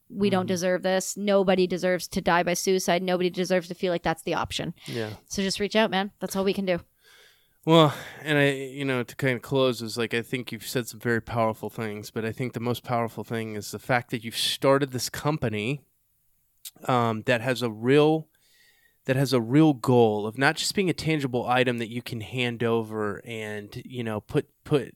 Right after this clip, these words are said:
Speaker 2: you know, put in someone's hands. And, you know, now you've put this, given me this beautiful bracelet, and I appreciate that.
Speaker 1: No worries.
Speaker 2: But I appreciate the mission of the work even more so. And that
Speaker 1: Twenty percent of that, man,
Speaker 2: Yeah.
Speaker 1: is gonna go to a different organization. Like, that's what we do. And it's, it's not just Canada.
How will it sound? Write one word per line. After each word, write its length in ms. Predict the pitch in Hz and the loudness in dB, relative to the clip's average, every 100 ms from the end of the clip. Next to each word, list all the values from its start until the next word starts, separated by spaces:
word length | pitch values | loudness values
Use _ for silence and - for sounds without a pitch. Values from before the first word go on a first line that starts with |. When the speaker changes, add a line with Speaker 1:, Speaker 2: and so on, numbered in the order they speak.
| - | -18
Speaker 2:
you 160 | - 120 | -14 -10
know, 320 | 110 107 101 | -10 -10 -12
put 160 | - 147 | -6 -6
in 60 | 131 | -4
someone's 360 | 131 120 110 | -6 -6 -8
hands. 480 | 117 110 104 98 - | -8 -8 -10 -10 -12
And, 180 | - 120 | -12 -8
you 80 | 127 | -6
know, 120 | 113 104 | -6 -6
now 120 | 110 | -6
you've 220 | 110 104 | -8 -10
put 200 | - - | -12 -10
this, 160 | 113 - - - - | -12 -14 -18 -20 2
given 200 | 147 135 | 2 4
me 140 | 135 | 2
this 180 | 135 127 | 2 0
beautiful 340 | - 143 120 | 0 -2 -2
bracelet, 400 | 120 131 127 131 | 0 2 2 -2
and 60 | 110 | -4
I 40 | |
appreciate 580 | 113 - 151 - 127 107 | -4 -2 -2 0 0 -2
that. 280 | - 101 98 | 0 -2 0
Speaker 1:
No 120 | 196 | 0
worries. 320 | 190 226 190 - | 2 2 0 0
Speaker 2:
But 120 | 131 | 2
I 40 | |
appreciate 680 | 127 - 156 131 147 131 - | 2 2 0 2 2 0 0
the 60 | 117 | -6
mission 440 | 117 135 - 120 | -2 -2 -2 -4
of 80 | 107 | -4
the 100 | 107 | -6
work 440 | 101 113 107 - | -2 -2 -2 -6
even 200 | 107 104 | -10 -8
more 260 | 101 117 123 | -4 -2 -2
so. 280 | - 123 98 | 0 0 0
And 80 | |
that 40 | 101 | 0
Speaker 1:
Twenty 180 | 220 233 | 2 2
percent 380 | 247 240 220 240 | 0 0 2 2
of 60 | |
that, 140 | 196 180 | 0 0
man, 100 | 180 | -2
Speaker 2:
Yeah. 60 | 185 | -2
Speaker 1:
is 100 | - | -2
gonna 160 | 185 | -2
go 100 | 180 | 0
to 100 | 180 | 0
a 40 | 180 | 0
different 280 | 180 190 165 | -2 -4 -4
organization. 600 | 170 170 165 190 - 156 | -4 -4 -2 -4 -4 -6
Like, 180 | 160 | -4
that's 220 | - 202 - | -2 -2 -4
what 120 | 180 | -4
we 80 | 185 | -4
do. 260 | 208 214 | -2 -2
And 160 | 160 190 | -2 0
it's, 240 | 190 - | -2 -4
it's 160 | - 196 | -10 -6
not 140 | 208 | -4
just 160 | 208 - | -6 -4
Canada. 420 | 220 220 180 170 | -2 0 0 -2